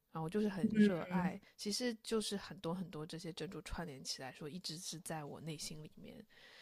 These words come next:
Speaker 1: 是一个 fire 或者 driver，对。
Speaker 2: 嗯哼，对，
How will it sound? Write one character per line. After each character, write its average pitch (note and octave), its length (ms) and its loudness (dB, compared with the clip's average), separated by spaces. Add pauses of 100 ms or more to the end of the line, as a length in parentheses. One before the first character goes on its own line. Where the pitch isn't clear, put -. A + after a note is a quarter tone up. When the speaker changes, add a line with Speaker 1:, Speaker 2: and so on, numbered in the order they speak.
(160)
Speaker 1:
是 - 200 -2
一 E3 80 -4
个 D#3 380 -6 (600)
fire D3+ 500 8
或 E3 180 2
者 D#3 120 2
driver， E3+ 640 0 (920)
对。 - 160 -2 (1120)
Speaker 2:
嗯 A#3+ 100 12
哼， G3 540 12 (680)
对， F3+ 460 12